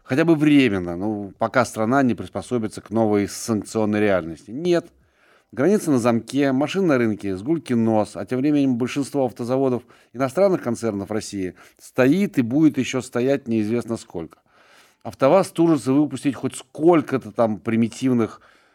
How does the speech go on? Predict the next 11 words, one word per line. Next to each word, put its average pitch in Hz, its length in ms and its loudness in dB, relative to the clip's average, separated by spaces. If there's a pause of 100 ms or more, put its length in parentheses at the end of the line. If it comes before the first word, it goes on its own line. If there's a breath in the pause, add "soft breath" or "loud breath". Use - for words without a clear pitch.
(120)
э, 98 160 -6
грант, 135 540 2 (320 soft breath)
но 120 260 4
это, 117 720 2
э, 101 40 -10
для 113 120 0
российского 113 460 -2
рынка 135 260 0
капля 123 400 0
в 120 100 0
море. 90 360 -2